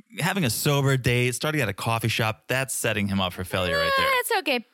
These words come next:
Speaker 2: Czech people love coffee shops, like sit-down coffee
Speaker 1: I
Speaker 2: shops.
Speaker 1: agree, but he's already antsy. He's already nervous. He doesn't need caffeine. He needs something to settle his nerves so he can be his best self.
Speaker 2: Yeah, but you also don't wanna be drunk on every date. You need to be yourself.
Speaker 1: Okay, but then they go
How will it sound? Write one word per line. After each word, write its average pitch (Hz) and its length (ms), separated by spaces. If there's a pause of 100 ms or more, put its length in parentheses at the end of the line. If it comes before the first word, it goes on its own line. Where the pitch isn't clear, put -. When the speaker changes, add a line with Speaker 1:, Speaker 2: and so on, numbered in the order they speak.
(100)
Speaker 2:
Czech 320 240
people 262 280
love 202 380
coffee 170 360
shops, 170 300
like 214 180
sit-down 190 760
coffee 170 280
Speaker 1:
I 170 200
Speaker 2:
shops. - 120
Speaker 1:
agree, 240 160
but 143 160
he's 196 240
already 185 240
antsy. 156 420
He's 165 200
already 160 220
nervous. 139 360
He 160 60
doesn't 175 200
need 156 180
caffeine. 113 560
He 151 100
needs 170 160
something 175 220
to 175 80
settle 196 440
his 123 140
nerves 71 320
so 131 100
he 127 80
can 139 140
be 143 80
his 143 140
best 147 260
self. 175 500 (160)
Speaker 2:
Yeah, 349 160
but 269 120
you 254 120
also 330 240
don't 285 120
wanna 254 160
be 240 80
drunk 214 440
on 208 120
every 180 320
date. 185 500
You 220 80
need 254 220
to 330 80
be 277 100
yourself. 302 680 (120)
Speaker 1:
Okay, 135 500 (260)
but 143 200
then 185 380 (280)
they 156 280
go 156 720